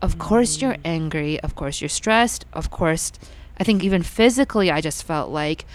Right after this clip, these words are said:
Speaker 1: I wanna punch through a wall right now. Like, I
Speaker 2: Yeah.
Speaker 1: just wanna break through something. And I was like, "This isn't good. I,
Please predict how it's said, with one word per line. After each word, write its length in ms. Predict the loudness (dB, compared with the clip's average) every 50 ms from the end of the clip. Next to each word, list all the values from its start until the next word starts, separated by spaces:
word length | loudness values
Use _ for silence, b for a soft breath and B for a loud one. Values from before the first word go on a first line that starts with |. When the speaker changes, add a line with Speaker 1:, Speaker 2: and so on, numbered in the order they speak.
| B B B B B -10
Speaker 1:
I 80 | -8
wanna 340 | -6 -4 -2 -2 -2 -4 -6 -6 6 6
punch 340 | 8 8 8 2 2 2
through 180 | 4 6 8 10
a 80 | 10 12
wall 340 | 12 10 8 8 8 6 4
right 180 | 0 -4 -6
now. 260 | -10 -8 -8 -8 -8 -6
Like, 140 | -8 -6 -4
I 40 | -4
Speaker 2:
Yeah. 60 | -4
Speaker 1:
just 140 | -4 -4 -6
wanna 380 | -6 -4 -4 -4 -6 -6 -8 -10 -16 -20 -20 -20 -20 -16 -6
break 320 | 0 2 2 2 2 -2 -2
through 200 | 0 0 0 2
something. 460 | 0 -2 -4 -2 -4 -4 -4 -2 -2
And 80 | -2
I 120 | 0 0 0
was 120 | 0 0
like, 240 | 0 0 0 -2 -4 b b b b b b b b b b -16 -2 4
"This 160 | 4 6 6
isn't 220 | 8 8 6 6
good. 200 | 6 4 4 4
I, 200 | 4 4 2 0